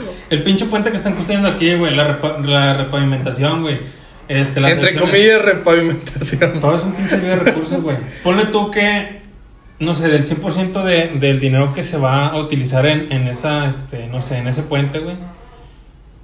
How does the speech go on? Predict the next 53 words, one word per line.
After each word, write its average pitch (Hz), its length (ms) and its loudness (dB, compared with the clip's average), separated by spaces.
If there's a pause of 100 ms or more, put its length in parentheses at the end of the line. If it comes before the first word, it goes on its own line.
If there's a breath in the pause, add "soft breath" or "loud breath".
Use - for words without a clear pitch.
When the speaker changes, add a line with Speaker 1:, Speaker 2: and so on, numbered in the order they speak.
(480)
Speaker 1:
Compran, 160 560 0
eh, 143 100 2
utilizan 135 520 0
el 143 260 0 (480)
treinta 151 320 -2
por 165 120 -6
ciento 165 480 -2
y 135 100 -4
compran 143 320 -4
los 165 80 -4
materiales 139 500 -4 (840)
más - 260 0
chafos 139 280 2
Speaker 2:
Chafas, - 80 -8
Speaker 1:
que 160 60 2
Speaker 2:
sí, 151 60 6
Speaker 1:
haya, 170 280 4
Speaker 2:
sí, 151 80 2
Speaker 1:
güey. 147 140 6
Speaker 2:
eso, 139 180 -2
Speaker 1:
La 135 100 2
mano 131 120 2
de 143 80 0
Speaker 2:
güey. - 120 2
Speaker 1:
obra 165 140 0
más 160 240 -2
barata. 170 300 2
Speaker 2:
Hay 147 80 6
muchas 196 340 2
explicaciones 180 600 2
que 190 120 0
te 170 120 2
dan 165 180 2
de 170 100 4
eso, 170 200 0
güey. 127 220 2
Speaker 1:
Y 139 180 4
Speaker 2:
Y - 40 4
Speaker 1:
lo 151 120 2
Speaker 2:
sí, - 80 6
Speaker 1:
demás 208 100 6
Speaker 2:
es, - 140 2
Speaker 1:
se 156 60 4
Speaker 2:
es - 100 2
Speaker 1:
reparten, 156 240 2
Speaker 2:
obvio. 202 80 0
Speaker 1:
güey. 165 220 -2
O 139 40 -4
sea, 147 320 -4
es - 60 -6
Speaker 2:
Sí. 120 260 -2
Speaker 1:
una 131 260 4
mamada. 139 420 -6